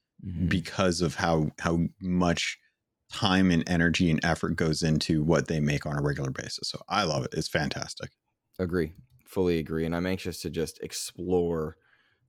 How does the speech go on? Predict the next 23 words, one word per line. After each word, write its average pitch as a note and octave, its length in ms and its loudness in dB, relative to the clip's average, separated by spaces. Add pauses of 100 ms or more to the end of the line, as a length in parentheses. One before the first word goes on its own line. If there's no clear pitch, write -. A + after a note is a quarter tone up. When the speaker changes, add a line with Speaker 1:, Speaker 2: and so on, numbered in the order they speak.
Speaker 1:
the F#2+ 100 -4
game, F2 400 -2
uh, D#2 200 -10
or F#2 280 -2
the, F#2 120 -2
the F2 360 -2
documentary E2+ 760 2
aspect D#2 400 -6
of D#2+ 80 -8
what D#2+ 100 -6
they're D#2 120 -4
doing. E2 360 -4
'Cause E2+ 120 -8
I E2+ 80 2
saw F2 260 0
with D#2+ 100 -2
Cowabunga D#2+ 460 -2
Collection, D#2 320 -6
they D#2+ 80 -2
went E2+ 160 -2
into E2 120 -4
the D#2+ 120 -4
vaults E2 480 -4